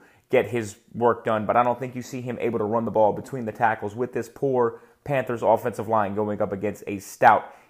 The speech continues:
Eagles front seven. Now, if you look at the Eagles side of the ball, Jalen Hurts has been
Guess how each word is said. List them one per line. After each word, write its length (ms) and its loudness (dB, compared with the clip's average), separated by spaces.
Eagles 380 0
front 420 0
seven. 420 2
Now, 140 8
if 120 4
you 100 -4
look 260 4
at 400 4
the 200 -4
Eagles 380 0
side 320 8
of 200 2
the 80 0
ball, 360 4
Jalen 320 2
Hurts 280 2
has 180 4
been 280 -2